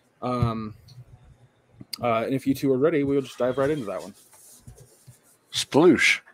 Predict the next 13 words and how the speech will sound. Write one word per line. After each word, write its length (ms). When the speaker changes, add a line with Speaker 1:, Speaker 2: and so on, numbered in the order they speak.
Speaker 1:
Sploosh. 800
Speaker 2:
Yeah. 80
Speaker 1:
Uh, 280
Speaker 2:
That 140
Speaker 1:
reminds 80
Speaker 2:
was, 180
Speaker 1:
me 20
of 60
the 40
Speaker 2:
that 100
Speaker 1:
character 200
Speaker 2:
was 60
Speaker 1:
from, 300